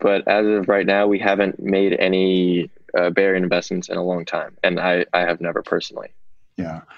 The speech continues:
Speaker 2: Uh, and I think I understand why, but could you explain to people why you probably wouldn't invest right now in the Bay Area? <laughs>
Speaker 1: <laughs> Sure, sure. So as, as cash flow investors, meaning we're looking for a meaningful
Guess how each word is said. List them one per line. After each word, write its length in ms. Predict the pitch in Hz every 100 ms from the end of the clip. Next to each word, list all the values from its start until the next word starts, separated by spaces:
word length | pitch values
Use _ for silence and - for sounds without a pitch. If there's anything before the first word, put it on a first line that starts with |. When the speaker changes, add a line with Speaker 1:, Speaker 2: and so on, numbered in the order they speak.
| - -
Speaker 2:
Uh, 380 | 98 90 90 -
and 380 | 110 101 104 -
I 60 | 139
think 160 | 139
I 60 | 123
understand 420 | 104 - 107 95
why, 240 | 90 87
but 280 | 90 92 -
could 140 | - 104
you 120 | 104
explain 540 | 98 - 110 104 95 -
to 100 | 104
people 280 | 110 107
why 420 | 95 98 101 101 101
you 120 | 104
probably 300 | 101 107 104
wouldn't 260 | 95 104 98
invest 560 | 95 98 95 - -
right 180 | 107 95
now 280 | 98 95 95
in 80 | 95
the 60 |
Bay 140 | 98 92
Area? 400 | 120 143 143 233 - - - -
<laughs> 500 | 214 - 208 117 156
Speaker 1:
<laughs> 0 |
Sure, 360 | - 117 98
sure. 320 | 98 - 101 95
So 320 | - 117 110 - - - - - - _ _ - -
as, 580 | 117 113 113 110 104 - -
as 160 | 98 90
cash 380 | - 120 107 -
flow 140 | 104
investors, 720 | 98 95 92 - 92 90 - -
meaning 300 | - 101 98
we're 100 | 95
looking 260 | 101 101 104
for 200 | - 104
a 60 | 92
meaningful 840 | 101 104 104 - 101 95 92 90